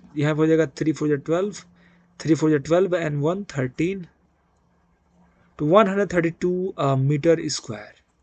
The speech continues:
आपकी एरिया जो है निकल चुकी है ये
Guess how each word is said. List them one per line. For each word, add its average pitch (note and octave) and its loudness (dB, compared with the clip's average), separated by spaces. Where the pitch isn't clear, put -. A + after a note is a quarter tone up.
आपकी E3+ 0
एरिया G3 10
जो F#3 4
है F#3 2
निकल E3+ 4
चुकी D#3+ -2
है F#3 -2
ये C3+ 0